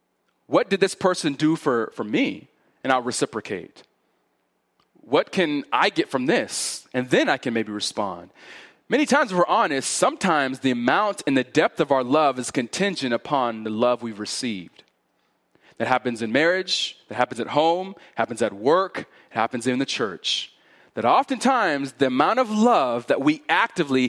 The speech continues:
sacrificially give is contingent upon the love we felt we have received first.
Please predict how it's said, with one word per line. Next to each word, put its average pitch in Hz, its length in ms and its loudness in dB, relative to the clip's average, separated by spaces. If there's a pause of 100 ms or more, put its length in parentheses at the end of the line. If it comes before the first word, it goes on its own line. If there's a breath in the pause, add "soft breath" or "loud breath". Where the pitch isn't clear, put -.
(140)
sacrificially 220 1040 0
give 151 420 2 (160 loud breath)
is - 160 0
contingent 156 720 0
upon 151 240 0
the 139 80 2
love 147 400 2
we 156 160 0
felt - 520 0
we 131 120 -2
have 117 160 0
received 113 340 -4
first. - 640 -6